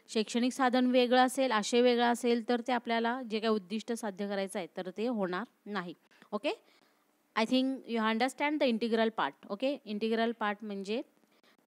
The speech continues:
अंतर्भूत, म्हणजे त्याच्याशी, जे शैक्षणिक साधन तुम्ही बनवणार आहे, तर त्याच्याशी आशयाशी निगडीत असणं गरजेचं आहे. ओके? This is the integral part. Then next, second is that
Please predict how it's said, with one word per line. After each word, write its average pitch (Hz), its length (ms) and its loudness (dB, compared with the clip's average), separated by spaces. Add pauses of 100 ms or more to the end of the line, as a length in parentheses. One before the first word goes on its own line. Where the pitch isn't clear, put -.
(1040)
अंतर्भूत, 208 520 -4
म्हणजे 226 280 -4
त्याच्याशी, 220 480 -4 (100)
जे 226 100 -2
शैक्षणिक 233 420 -2
साधन 233 240 0
तुम्ही 220 220 -6
बनवणार 175 480 -6
आहे, 180 160 -10 (100)
तर 226 200 -6
त्याच्याशी 185 460 -10
आशयाशी 185 500 -6
निगडीत 175 300 -4
असणं 202 320 -8
गरजेचं 175 280 -4
आहे. 143 120 -10
ओके? 233 240 -2 (720)
This 240 160 -4
is 247 140 -4
the 262 120 -4 (280)
integral 240 340 -4 (100)
part. 240 160 -2 (480)
Then 247 160 -2
next, 262 540 -2 (1200)
second 262 480 -2
is 277 180 0
that 254 240 4